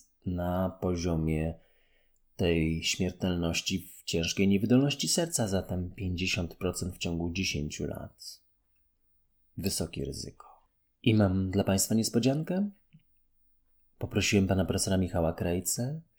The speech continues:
o wypowiedź, jak operuje się perikardiektomię, jak się wykonuje, jak się operuje zaciskające zapalenie osierdzia.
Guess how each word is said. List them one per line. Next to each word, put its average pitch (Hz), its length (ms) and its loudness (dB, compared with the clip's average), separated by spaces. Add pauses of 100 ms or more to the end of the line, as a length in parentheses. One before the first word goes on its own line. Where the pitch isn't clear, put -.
(480)
o 117 140 4
wypowiedź, - 1000 0 (400)
jak 104 260 2
operuje 76 480 -2
się 71 380 -6 (840)
perikardiektomię, 80 1120 -6 (140)
jak - 140 -8
się - 120 -10
wykonuje, 110 420 4
jak 80 120 -4
się - 120 -4
operuje 80 440 0 (360)
zaciskające 85 760 0
zapalenie 76 480 -6
osierdzia. - 500 -16